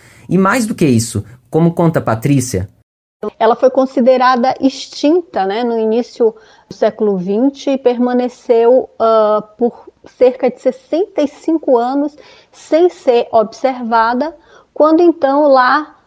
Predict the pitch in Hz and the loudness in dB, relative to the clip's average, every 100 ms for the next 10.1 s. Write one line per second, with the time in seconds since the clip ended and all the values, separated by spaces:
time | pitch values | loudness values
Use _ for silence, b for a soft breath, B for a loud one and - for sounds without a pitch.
0 | - 254 247 269 269 247 247 247 247 240 | -6 0 2 0 0 0 0 -2 -2 -2
1 | 233 - - 285 - 240 262 269 269 254 | -2 -4 -6 -4 -4 -2 -2 0 2 2
2 | 254 320 302 311 311 254 226 233 254 - | 2 0 0 0 2 0 0 -4 -6 -8
3 | - 233 233 247 247 247 269 - 214 226 | 0 2 2 0 -2 -4 -8 -6 -4 -2
4 | 262 202 - 208 196 381 220 214 226 202 | -4 -6 -10 -8 -8 -6 -8 -8 -6 -4
5 | 214 214 185 196 202 202 190 185 185 208 | -4 -2 -2 2 2 4 2 0 0 0
6 | 202 220 220 196 208 226 262 226 254 294 | 0 0 0 0 -2 0 0 0 0 -4
7 | - B B 226 208 208 202 214 208 180 | -8 B B -2 0 -2 -4 -6 -2 -2
8 | 190 - 208 220 240 - 320 262 262 302 | -2 -6 -4 -4 -6 -2 0 0 0 0
9 | 349 b b b 320 330 302 302 302 294 | -2 b b b 0 2 4 4 4 2